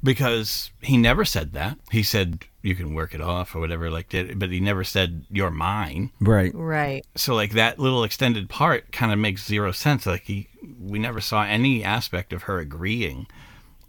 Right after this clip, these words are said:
Speaker 1: to, to be, you know, managed by him at all. So it was like,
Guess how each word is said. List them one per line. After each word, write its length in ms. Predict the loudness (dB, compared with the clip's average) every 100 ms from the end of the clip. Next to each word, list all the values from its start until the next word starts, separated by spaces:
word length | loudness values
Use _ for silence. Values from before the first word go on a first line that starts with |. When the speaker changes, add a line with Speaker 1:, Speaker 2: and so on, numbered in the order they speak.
| -10 0
Speaker 1:
to, 220 | 0 0 -4
to 120 | -4
be, 480 | 0 0 0 -2 -6 -4
you 100 | -2
know, 80 | 0
managed 540 | 0 0 0 -4 -6
by 160 | -6 -6
him 260 | -8 -8
at 80 | -8
all. 180 | -8 -8
So 220 | -8 -6
it 40 |
was 140 | -6 -8
like, 240 | -10 -14